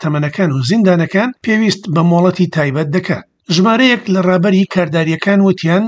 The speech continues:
ڕێوشوێنەکانی کەرەنتینە زۆر توند بووە چونکە کارمەندانی ناچار کردووە ئەوانەی تووشی نەخۆشیەکە نەبوون لە ماڵی خۆیاندا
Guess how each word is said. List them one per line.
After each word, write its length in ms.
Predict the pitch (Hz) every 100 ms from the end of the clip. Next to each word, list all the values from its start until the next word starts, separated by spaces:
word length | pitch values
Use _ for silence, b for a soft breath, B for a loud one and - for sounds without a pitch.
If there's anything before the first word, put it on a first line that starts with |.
| 226
ڕێوشوێنەکانی 840 | 190 190 - 208 202 233 170 175 185
کەرەنتینە 520 | 175 156 151 160 180 175 139
زۆر 180 | 190 196 -
توند 220 | 233 180
بووە 180 | 143 170 202
چونکە 340 | - 202 - 113 -
کارمەندانی 640 | 165 160 165 190 160 147
ناچار 300 | 151 156 233 214
کردووە 340 | 185 139 160 233 - -
ئەوانەی 380 | 185 190 196 -
تووشی 340 | 233 185 147
نەخۆشیەکە 500 | 143 - - 165 - 214
نەبوون 260 | 226 196 240 -
لە 60 | 185 185
ماڵی 320 | 196 185 -
خۆیاندا 440 | - 180 165 160